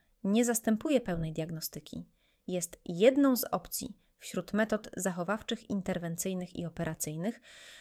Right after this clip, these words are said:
dobieranych indywidualnie do przyczyny i nasilenia problemu. Zabieg Secka. Na czym polega? Procedura Secka ma mało inwazyjny charakter. Trwa od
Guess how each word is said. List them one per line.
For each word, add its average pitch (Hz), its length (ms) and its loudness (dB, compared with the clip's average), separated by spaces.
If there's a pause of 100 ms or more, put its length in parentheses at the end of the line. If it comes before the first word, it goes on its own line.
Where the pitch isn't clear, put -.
dobieranych 220 600 6
indywidualnie 214 720 4
do 170 100 0
przyczyny 175 500 -4 (360)
i 311 80 2
nasilenia 208 540 4
problemu. 165 540 -4 (1000)
Zabieg 180 440 4
Secka. - 600 -4 (320)
Na 185 120 0
czym 269 200 2
polega? 170 480 0 (1040)
Procedura 220 500 4
Secka 226 680 2 (360)
ma 202 200 6
mało 247 340 6
inwazyjny 180 540 0
charakter. 165 600 -6 (920)
Trwa 202 400 0
od - 280 -4